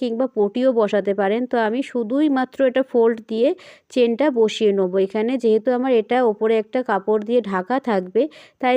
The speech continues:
জন্য এখানে আমি আর চেনটাকে আলাদা করে কভার করছি না পটি বসিয়ে। তো আমি দেখুন এইটাকে just একটা ফোল্ড দেবো আর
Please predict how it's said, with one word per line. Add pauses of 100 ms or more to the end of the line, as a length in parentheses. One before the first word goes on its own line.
জন্য (120)
এখানে (100)
আমি
আর
চেনটাকে (100)
আলাদা
করে (100)
কভার (100)
করছি
না
পটি (100)
বসিয়ে। (340)
তো
আমি (120)
দেখুন (200)
এইটাকে (140)
just (100)
একটা (200)
ফোল্ড (100)
দেবো (400)
আর